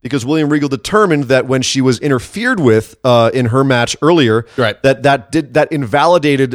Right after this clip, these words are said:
Speaker 1: that loss, so she should get another shot at it. And of course, she won.
Speaker 2: Of course.
Speaker 1: So now Nikki Cross is your fourth woman. It's gonna, she's gonna join, uh, Ember Moon, Peyton Royce, and Kairi Sane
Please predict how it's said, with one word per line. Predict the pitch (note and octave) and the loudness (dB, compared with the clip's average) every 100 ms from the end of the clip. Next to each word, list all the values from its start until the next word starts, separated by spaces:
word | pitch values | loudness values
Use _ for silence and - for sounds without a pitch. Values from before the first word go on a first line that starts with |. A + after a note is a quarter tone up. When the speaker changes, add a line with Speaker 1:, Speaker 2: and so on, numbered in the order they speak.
| A#2 | -6
Speaker 1:
that | B2 C3+ B2+ | -2 0 0
loss, | A#2+ E3 C#3 A#2 B2 | 0 2 2 -2 -8
so | B2+ | -10
she | D3 | -8
should | C3+ | -8
get | C#3 | -6
another | C3 B2+ | -6 -6
shot | - - D#3 C#3+ | -6 -4 -2 -2
at | G#2+ F#2+ | -4 -6
it. | G2 _ _ _ _ _ _ _ - | -8 _ _ _ _ _ _ _ -2
And | D3 | -2
of | |
course, | - D#3+ C3 | 2 0 0
she | D3 | -4
won. | B2 C#3+ A#2 E2+ | -2 0 0 0
Speaker 2:
Of | G3+ | 0
course. | A#3+ E3 D#2+ - - | 2 0 -4 -16 -12
Speaker 1:
So | - E3+ | 0 0
now | D#3 E3 | 2 0
Nikki | D#3+ F#3+ F#3+ E3 | 2 0 -2 -10
Cross | - G#3+ C4 G#3+ D3+ E3+ - D#3+ | -8 -4 0 0 0 -2 -8 -4
is | D3 B2 | -4 -2
your | D3+ | -4
fourth | - - F3 F3 C3+ | -4 -4 0 0 0
woman. | F3+ F3 C#3+ | 0 2 0
It's | C3+ | -2
gonna, | D#3 C#3+ | -2 -4
she's | E3+ E3+ | -4 -4
gonna | F3+ | -4
join, | B2 D#3 D#3+ D3+ D3+ _ - _ | -2 0 2 0 -4 _ -20 _
uh, | C3 A#2+ A#2 | 0 0 2
Ember | D#3+ F#3 G#3 | 0 2 2
Moon, | F3 E3 D#3+ E3 D#3+ _ - | 4 2 2 -2 -8 _ -8
Peyton | D#3+ F#3 F#3 | -4 -2 -2
Royce, | D#3+ D#3 D3 D3 - - | 2 2 2 0 -6 -6
and | C3 B2 | -6 -6
Kairi | - E3 F#3+ F3+ | -2 0 2 0
Sane | - - E3 A#2 G2 G2 | -2 -2 0 0 -2 -6